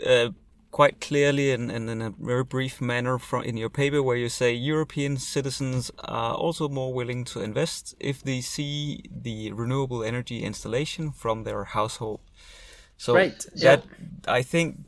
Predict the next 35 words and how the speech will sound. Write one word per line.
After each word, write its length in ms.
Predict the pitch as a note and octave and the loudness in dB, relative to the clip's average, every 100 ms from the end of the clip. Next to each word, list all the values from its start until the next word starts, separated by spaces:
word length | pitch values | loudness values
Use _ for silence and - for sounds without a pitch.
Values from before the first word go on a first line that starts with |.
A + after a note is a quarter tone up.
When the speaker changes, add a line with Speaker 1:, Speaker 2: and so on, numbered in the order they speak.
| - | -2
Speaker 1:
that 220 | C#3 D3+ - | 8 8 8
part 240 | D3 C3+ | 8 8
alone 440 | B2 A#2+ C#3+ D#3+ | 8 6 6 6
is, 200 | C3+ - | 2 -2
is, 280 | - A#2+ - | -4 -6 -2
uh, 180 | G#2+ A2+ A2+ G2 - - | -2 -2 -6 -8 -10 -10
just, 240 | - B2 - A#2 | -4 -4 -4 -8
uh, 140 | A#2 - | -6 -2
makes 300 | A#2+ B2 - | 0 0 0
this, 320 | C3+ - A2 | -2 -2 -4
uh, 200 | A#2 A2 | -4 -4
study 360 | - B2 A#2+ | -2 -2 0
worth 280 | A#2 A#2+ B2 | 0 0 -2
reading. 340 | B2+ C3 C3 B2 | -4 -4 -4 -4
So 180 | A#2 | 2
I 120 | A#2 A#2 | 2 2
de-, 280 | B2 B2+ | 0 -4
can 180 | - B2 | -4 -4
definitely 640 | A#2+ C#3 C#3 B2 B2 A#2+ A2+ | -4 -4 -6 -6 -6 -4 -2
recommend, 600 | A2 A#2 A#2+ A#2+ A#2 - | -2 -2 -4 -6 -8 -6
uh, 320 | G#2 G#2+ G#2 G2+ | -6 -4 -6 -6
listeners 400 | A#2+ - A#2+ A2 | -8 -6 -8 -8
to, 200 | - G#2+ - - - - | -8 -10 -12 -20 -20 -6
to 100 | A#2+ | -2
have 120 | A#2+ | 0
a 40 | |
further 300 | A#2+ C3 B2+ | 0 2 2
look. 200 | A#2+ A#2+ | 2 2
Of 100 | A2+ - | 0 2
course, 220 | D3 C3 | 2 4
we'll 140 | D3 | 0
put 220 | - D3 - - - - - - | 4 2 2 -12 -20 -20 -20 -8
links 300 | B2+ C#3+ - - | 2 2 2 0
to 260 | C3+ A2+ | 0 0
Chris's 520 | - D3 C#3+ C#3 - | 0 0 0 -2 -4